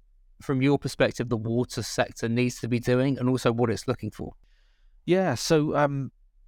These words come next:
Speaker 2: as mentioned earlier, the water sector has traditionally been a little bit insular,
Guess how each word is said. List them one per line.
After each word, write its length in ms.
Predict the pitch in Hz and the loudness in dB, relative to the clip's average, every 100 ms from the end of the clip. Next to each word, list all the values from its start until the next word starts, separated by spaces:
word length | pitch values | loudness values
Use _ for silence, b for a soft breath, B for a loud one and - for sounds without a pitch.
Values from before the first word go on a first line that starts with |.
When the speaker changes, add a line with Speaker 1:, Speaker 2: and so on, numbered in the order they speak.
| _ _ | _ _
Speaker 2:
as 160 | 165 - | -4 0
mentioned 300 | 180 143 147 | 0 -2 -2
earlier, 300 | 151 131 117 | 0 0 -2
the 120 | 143 | -6
water 180 | 156 - | -8 -6
sector 240 | 160 143 | -6 -4
has 140 | 143 143 | -4 -4
traditionally 400 | 139 135 143 127 | 0 0 2 0
been 180 | 127 | 0
a 60 | 120 | 0
little 220 | 143 160 | 0 0
bit 120 | 147 | 0
insular, 560 | 117 101 - 98 95 107 | 0 -2 -6 -6 -8 -10